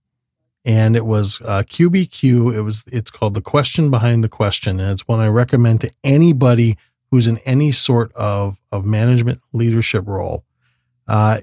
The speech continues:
and, and the, the gist of the book is,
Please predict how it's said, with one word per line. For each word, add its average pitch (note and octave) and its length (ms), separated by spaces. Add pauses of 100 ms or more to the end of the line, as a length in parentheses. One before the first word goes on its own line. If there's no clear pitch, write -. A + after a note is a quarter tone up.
(200)
and, C3 220
and C#3 260 (240)
the, C#3 180
the B2+ 180
gist F3 360
of G3+ 80
the D3+ 80
book G#2 460 (440)
is, B2 520